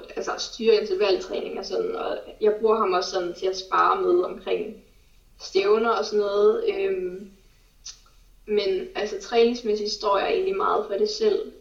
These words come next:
Øh, så det er mere sådan,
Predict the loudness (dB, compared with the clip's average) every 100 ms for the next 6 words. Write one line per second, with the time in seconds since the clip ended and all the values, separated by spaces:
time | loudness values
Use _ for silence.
0 | -6 2 4 4 0 -4 -12 -20 _ _
1 | _ _ _ -2 2 6 8 8 8 6
2 | 0 -2 0 -2 -4